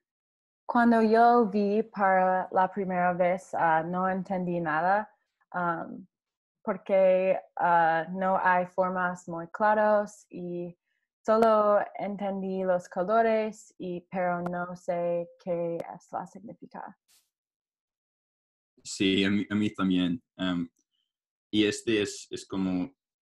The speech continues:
Speaker 2: un tema, am, común en, en el arte surrealista para mí,
Speaker 1: Ujú.
Speaker 2: ah, porque es muy complicada, es, es como Dalí, am,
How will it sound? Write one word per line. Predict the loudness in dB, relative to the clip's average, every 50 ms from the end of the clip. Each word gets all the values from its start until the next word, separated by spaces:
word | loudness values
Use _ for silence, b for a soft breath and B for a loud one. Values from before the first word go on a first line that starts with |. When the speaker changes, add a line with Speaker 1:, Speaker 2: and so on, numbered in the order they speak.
| _ _ _
Speaker 2:
un | -4 -2 0 0 0 -2 -2 -6 _
tema, | -6 -4 -4 -2 -2 -2 -2 -4 -4 -6 _ _ _ _ _ _ _ _ _ _ _ -8
am, | -6 -4 -4 -4 -4 -6 -6 -8 -14 _ _ _ _ _ _ _ _ -16 _
común | -4 -2 -2 0 0 0 0 0 0 0 -2 -6 _ _ _ _
en, | -4 -2 0 0 0 -2
en | -2 -4
el | -4 -2 -2
arte | -2 -4 -4 -6 -8 -8 -8 -8
surrealista | -4 -4 -4 -2 0 0 0 0 0 2 2 0 0 0 -4 -6 -6 -4 -4 -4 -4
para | -4 -4 -2 -2 -2
mí, | -2 -2 -2 -2 -2 -2 -4 -8
Speaker 1:
Ujú. | _ -20 -20 -20 -20 _ _ _ _ _ _
Speaker 2:
ah, | -14 -14 -14 -14 -12 _
porque | -8 -6 -2 0 0
es | 0 4
muy | 4 4 4
complicada, | 4 0 -2 -2 -4 -4 -2 -2 0 0 0 -2
es, | -6 -8 -10 -10
es | -10 -10 -8 -12 -16 -20 _ _
como | _ -4 -2 -2 -2
Dalí, | -2 -2 -4 -2 -2 -2 -2 -2 -4 -6 -8 -10 -16 _
am, | -10 -8 -6 -6 -4 -6 -6 -8